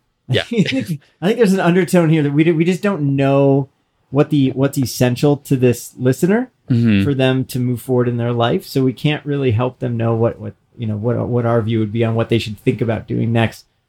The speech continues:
Speaker 1: We've gave, I love the structure that you gave though, 'cause I fully agree with it. Like, if it's, 'cause I'd mentioned it before too, if it's about front loading retirement savings so you don't have to worry about doing that in the next few years when you start the business,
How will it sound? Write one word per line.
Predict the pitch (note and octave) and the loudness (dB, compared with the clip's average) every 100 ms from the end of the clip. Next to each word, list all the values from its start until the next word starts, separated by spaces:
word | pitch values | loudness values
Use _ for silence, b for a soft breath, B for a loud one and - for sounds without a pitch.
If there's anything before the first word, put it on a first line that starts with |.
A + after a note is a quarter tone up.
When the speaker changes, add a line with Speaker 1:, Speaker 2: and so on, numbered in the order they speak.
| _ | _
Speaker 1:
We've | B2+ A#2 | -6 2
gave, | F3 F3 | 2 2
I | B2 C#3+ | 0 4
love | E3 F3 | 4 4
the | D#3 | -2
structure | - C#3+ - C#3 | 0 0 0 -2
that | C3 | -2
you | |
gave | A#2 A2+ G#2+ | 2 2 2
though, | G#2+ | -2
'cause | A#2+ A#2 | 0 0
I | A2+ | 0
fully | - C3+ B2 | 2 2 2
agree | A2+ A2 | 2 0
with | G#2 | 0
it. | |
Like, | F#2 G#2+ _ _ _ _ _ | -4 -6 _ _ _ _ _
if | A#2+ | -2
it's, | B2+ - | -2 -2
'cause | C3+ B2+ | 0 2
I'd | B2+ | 4
mentioned | B2 A2 A2+ | 2 0 -4
it | |
before | A2 G#2 A2 | -2 0 2
too, | A2 | 0
if | G2 | 0
it's | C#3+ | 0
about | C3 | 0
front | - C#4+ C#4+ F3 | -2 -8 -8 -2
loading | G3 F#3 F3 | 2 4 2
retirement | E3 E3 D#3+ E3 D3+ | 0 0 0 -2 0
savings | F3 D#3+ D3+ - | 0 2 -2 0
so | |
you | D#3 C#3+ | 2 4
don't | D#3 D#3+ | 4 2
have | D#3 | -2
to | C#3+ | -4
worry | C3+ D3 D#3 | -2 0 2
about | D#3 D#3 | 2 2
doing | D#3 D#3 | 0 0
that | D3+ | 0
in | A2+ | -2
the | C3+ | -2
next | C3 | -4
few | - C#3+ | -2 -2
years | C3 | 0
when | |
you | B2+ | -4
start | - C#3 | -4 -6
the | A#2+ | -6
business, | A2 C3+ D3+ D3+ - | -2 0 2 -2 -2